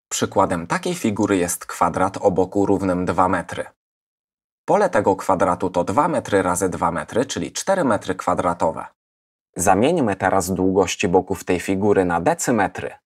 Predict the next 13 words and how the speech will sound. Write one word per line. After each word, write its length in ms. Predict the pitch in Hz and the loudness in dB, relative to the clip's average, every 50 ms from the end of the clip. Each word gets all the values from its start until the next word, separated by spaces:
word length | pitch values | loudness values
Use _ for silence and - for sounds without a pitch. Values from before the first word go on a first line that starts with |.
| _ | _
Dwa 280 | _ - 92 101 123 170 | _ -6 0 2 2 2
metry 380 | 175 113 80 - - - 127 135 | 2 -2 -4 -4 -2 -2 0 2
to 120 | - 113 | 2 2
inaczej 400 | 101 95 95 95 90 - 95 90 | 2 2 0 -2 -2 -2 -2 -2
dwadzieścia 540 | 82 85 92 87 87 92 - - - - 87 | -2 -2 -2 -2 -2 -2 -4 -4 -4 -4 -2
decymetrów. 800 | 85 90 90 - 101 92 87 85 - - - - - - - _ _ _ _ _ _ _ _ _ _ _ _ _ _ _ _ _ _ _ _ _ _ _ - | -2 -2 -2 -2 -2 -2 -2 -4 -6 -8 -14 -16 -16 -18 -20 _ _ _ _ _ _ _ _ _ _ _ _ _ _ _ _ _ _ _ _ _ _ _ -4
Obliczmy 500 | 101 98 87 - 285 - - - 156 131 | -2 0 2 2 2 2 0 -2 -2 0
teraz 320 | - 104 98 98 92 - - | 2 0 0 0 0 -2 -2
pole, 320 | - 92 87 78 76 90 | -2 0 0 0 0 -4
korzystając 720 | 87 - 101 85 95 92 - - 92 87 87 87 85 82 | -4 -4 -4 -2 -2 -4 -2 -2 -2 0 0 -2 -4 -4
z 200 | - 95 87 85 | -6 -6 -6 -6
długości 540 | - - 95 90 98 127 151 - - - 113 | -4 -4 0 2 4 2 2 2 -2 -2 0
boków 420 | 90 90 87 - - 95 - - | 2 0 0 0 -2 -4 -2 -2